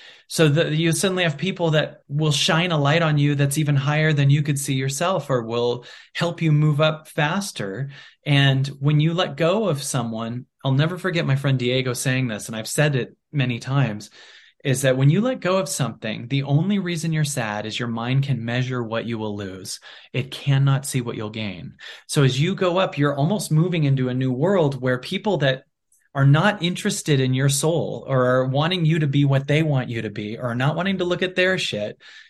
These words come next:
have to fall off. Otherwise, you're just holding up them, right? So that's just a total part of it. And, and it's fine. And you start to really go, "My, my connection's to source."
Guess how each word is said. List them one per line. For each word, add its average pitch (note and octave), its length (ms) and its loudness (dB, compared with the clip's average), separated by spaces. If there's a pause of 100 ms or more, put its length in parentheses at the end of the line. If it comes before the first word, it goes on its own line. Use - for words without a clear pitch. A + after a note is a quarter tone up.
(100)
have A3 300 0
to G3+ 100 -2
fall F3+ 320 2
off. G3+ 260 -2
Otherwise, D#3 440 2
you're D3+ 120 0
just D#3 160 -2
holding D3+ 460 0
up F3 200 -4
them, - 340 -10 (440)
right? C3 340 2
So C#3 520 2 (400)
that's D3+ 340 0
just - 240 -4
a D#3 60 2
total D3+ 400 0
part C#3 240 2
of F#2 100 -8
it. - 240 -14
And, A#2+ 320 -6
and A#2 540 -6 (200)
it's C3+ 180 -4
fine. A#2 580 0
And C#3 180 2
you C#3 80 6
start F#3+ 280 0
to E3 100 -2
really D3+ 400 2
go, A#2+ 160 0
"My, B2+ 320 -2
my C#3+ 200 4
connection's D#3 680 -2
to D3 80 -8
source." - 680 -6